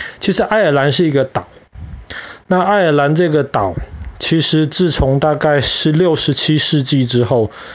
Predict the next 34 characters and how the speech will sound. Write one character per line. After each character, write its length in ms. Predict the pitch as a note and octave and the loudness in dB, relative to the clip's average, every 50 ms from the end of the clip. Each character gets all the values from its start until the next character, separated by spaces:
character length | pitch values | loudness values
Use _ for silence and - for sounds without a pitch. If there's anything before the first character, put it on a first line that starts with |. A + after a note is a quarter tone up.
| - - _ | -20 -12 _
就 180 | - D#3 D3 | -2 -2 0
开 200 | - - D3 D3 | 0 0 0 0
始 180 | C3 - B2+ A#2+ | 0 0 0 0
被 200 | A#2+ D3+ C#3 C3 | 0 0 0 0
英 200 | C3+ C3+ C#3 C#3 | 0 0 2 2
国 320 | C3 B2 A#2 A#2 A2+ A2+ - - _ _ - | 2 2 2 2 0 -2 -4 -10 _ _ -2
占 240 | - E3 C3+ A#2 | 0 0 2 0
领 100 | G#2 F#2+ F2+ F2+ | -2 -2 -6 -10
了。 100 | - - - - - _ _ - _ _ _ _ _ _ _ _ _ _ _ _ _ _ - - - | -16 -20 -20 -20 -20 _ _ -20 _ _ _ _ _ _ _ _ _ _ _ _ _ _ -16 -6 -4
然 160 | A2+ A2 A2 | -2 0 0
后 280 | B2 C#3 C3+ B2+ A2 - - - - - - - _ - _ | 2 2 2 2 0 -2 -8 -16 -20 -20 -20 -20 _ -6 _
到 380 | - C#3+ C#3+ C#3+ C3+ C3 - - - - - - - _ - _ - | 0 2 2 2 2 0 -2 -6 -14 -20 -20 -20 -20 _ -20 _ -6
十 280 | - - - - D#3+ | -4 -2 0 0 0
八 240 | D#3 - F#3 G3 E3+ | 0 0 0 0 2
还 120 | D3 D3 | 2 2
是 120 | D3+ E3+ D#3 | 2 2 0
十 200 | - - D3+ D3 | 0 0 0 0
九 220 | C#3+ D3 B2 A#2 | 0 2 2 2
世 240 | A2 - - C#3+ C3+ | 2 2 0 0 0
纪 200 | B2+ C#3 C3+ A#2+ | 0 0 0 2
的 120 | A#2 A2+ | 2 0
时 200 | G#2+ - - B2 | 0 0 0 0
候， 120 | A2+ C3 B2 | 0 0 0
整 280 | - - - B2 A#2+ | 0 0 0 0 2
个 120 | A#2 B2 B2+ | 2 0 0
爱 220 | D3 D3 C#3+ C#3 B2 | 0 2 2 2 2
尔 80 | A#2 | 2
兰 220 | A#2 A#2 A#2 A#2+ A2+ | 2 2 2 2 0
岛 180 | A2+ G2+ G2+ G2 | 0 0 -2 -2
正 380 | - - - F3+ D3+ C#3 C3+ | -2 -2 0 0 2 2 2
式 300 | B2 - - D3 C3+ B2+ | 0 0 2 2 0 0
被 320 | B2 - C#3+ C3+ B2 A#2+ A#2+ - - - - - _ _ _ _ _ _ _ _ _ _ _ _ _ _ _ | 0 0 0 0 0 0 -2 -6 -12 -20 -20 -20 _ _ _ _ _ _ _ _ _ _ _ _ _ _ _
并 340 | - A#3 F#3 D#3+ C#3+ C#3+ C#3+ | -2 0 2 2 2 2 2
入 340 | C#3 D3+ D#3 C3+ A#2 A2 | 2 2 2 2 2 0